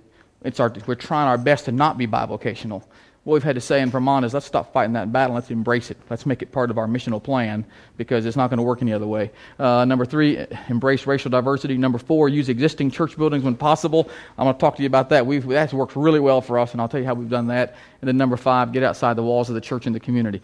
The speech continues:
Now, someone's looking at that thinking, "Well, there ain't nothing in there that's innovative at all." You're right. What did the guy say last night?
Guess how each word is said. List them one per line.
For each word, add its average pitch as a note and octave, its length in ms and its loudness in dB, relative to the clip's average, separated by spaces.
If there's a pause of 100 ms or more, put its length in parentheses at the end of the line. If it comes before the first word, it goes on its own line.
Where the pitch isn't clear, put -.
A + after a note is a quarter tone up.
(220)
Now, B2 60 -4
someone's F3 320 0
looking D3 200 2
at C3 40 4
that B2+ 160 4
thinking, C3 180 0
"Well, A#2+ 120 4
there E3+ 160 4
ain't A#2 100 -2
nothing C#3 240 0
in C#3 140 0
there C3 140 2
that's B2 120 -2
innovative C#3 460 2
at C3 80 2
all." A2+ 280 0 (1080)
You're A#2+ 160 0
right. F3 220 4
What B2+ 100 -2
did C#3 80 -4
the D3 80 0
guy D3 160 2
say C#3+ 160 0
last D3 240 0
night? F3+ 240 -2